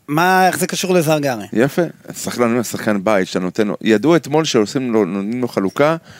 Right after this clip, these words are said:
Speaker 2: אלא אם כן הוא קובע איזה שלושה והם מבשל שניים, ומוצאים אותו החוצה. יכולת לראות שהוא נשאר חלק, יכולת לראות בגולים אותו קופץ על הספסל, ראית? הוא, הוא חלק.
Speaker 1: כן.
Speaker 2: אתה, חשוב לך לשמור אותו, חשוב לך לשמר אותו, חשוב לך לטפח אותו.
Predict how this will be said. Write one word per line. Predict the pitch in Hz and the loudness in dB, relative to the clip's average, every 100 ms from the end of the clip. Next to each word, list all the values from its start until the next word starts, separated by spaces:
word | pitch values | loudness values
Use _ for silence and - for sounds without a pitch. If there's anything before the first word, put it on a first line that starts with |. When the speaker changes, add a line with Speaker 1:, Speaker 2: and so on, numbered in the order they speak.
| - - - | -20 -8 0
Speaker 2:
אלא | 117 | 2
אם | 110 | 2
כן | 120 | 2
הוא | 110 | 0
קובע | 107 101 | 0 0
איזה | 92 92 87 85 | 2 2 2 -2
שלושה | 82 - 87 - 110 | -4 -4 -2 2 2
והם | 95 95 90 | 2 0 -2
מבשל | 90 87 82 80 98 | -4 -4 -4 -2 -4
שניים, | - 139 196 - - - - - - - - - - - | 0 0 -2 -6 -18 -20 -20 -20 -20 -20 -14 -14 -14 -4
ומוצאים | 131 190 220 - - 135 127 151 | 2 2 2 -6 -4 -2 2 0
אותו | 139 127 | 2 2
החוצה. | 110 104 - 87 - | 2 -2 -2 -6 -8
יכולת | 95 - 127 | -8 -2 0
לראות | 120 120 | 2 2
שהוא | 120 98 | 0 -6
נשאר | - 73 | -4 -6
חלק, | 95 - 87 78 - - | -6 -2 -2 -2 -6 -12
יכולת | - 104 | -6 2
לראות | 101 104 | 4 4
בגולים | 92 90 107 95 | 2 4 4 2
אותו | 85 92 | -4 -8
קופץ | 90 90 | -10 -8
על | 90 | -8
הספסל, | 85 - - 90 80 | -8 -10 -4 -4 -2
ראית? | 80 98 101 - - - _ | -2 0 -2 -6 -20 -20 _
הוא, | - - _ - - - - - - | -10 -10 _ -20 -12 -4 -4 -4 -10
הוא | - - | -8 0
חלק. | 151 151 - - - _ _ _ - - | 2 2 -2 -10 -20 _ _ _ -16 -6
Speaker 1:
כן. | 131 120 - - | -4 -4 -10 -10
Speaker 2:
אתה, | - 98 | -2 -2
חשוב | - - 127 | -4 -2 0
לך | 123 | 0
לשמור | 104 117 113 95 | 0 2 4 2
אותו, | - 82 | 0 -8
חשוב | 92 110 | -6 -6
לך | 101 98 | -2 -2
לשמר | 90 90 101 | -2 -2 0
אותו, | 127 120 | 0 -2
חשוב | - 113 | -6 -6
לך | 107 | -6
לטפח | 92 95 95 92 | -4 0 0 -2
אותו. | - | -8